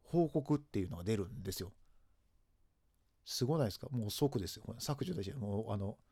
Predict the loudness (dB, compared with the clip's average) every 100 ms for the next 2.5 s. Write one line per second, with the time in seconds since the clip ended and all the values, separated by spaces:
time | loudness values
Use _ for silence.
0 | _ _ 4 8 8 6 -2 -2 2 2
1 | 2 -4 _ _ _ _ _ -20 _ -4
2 | -2 -4 -6 -12